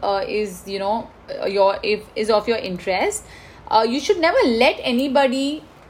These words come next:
limit your capability. You have to be your own hero. You have to safeguard your own interest, and, and never let anybody tell you that you cannot do something.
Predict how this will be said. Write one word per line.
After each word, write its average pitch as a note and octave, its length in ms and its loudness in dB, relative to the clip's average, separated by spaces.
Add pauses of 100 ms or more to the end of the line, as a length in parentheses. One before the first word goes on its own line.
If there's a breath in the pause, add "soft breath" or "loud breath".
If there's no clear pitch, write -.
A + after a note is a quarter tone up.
(140)
limit A#3+ 600 2
your A3 300 4
capability. F3+ 680 -6
You C4+ 320 -2
have B3+ 300 0
to D4+ 100 -2
be B3+ 120 -2
your C4+ 220 4
own B3 260 -2
hero. A3 500 2
You A#3+ 240 -4
have B3+ 360 0
to C#4+ 120 -2
safeguard A#3 600 0
your A#3 180 -2
own A3 200 -4
interest, F3 600 -8 (460 loud breath)
and, A#3 480 0 (960 loud breath)
and D4+ 280 0
never E4 200 4 (100)
let C#4 260 4
anybody D4 500 0
tell A#3+ 200 0
you C#4 220 -2
that C#4+ 240 2 (100)
you B3+ 180 -2
cannot B3+ 360 0
do B3+ 140 0
something. F3 540 -4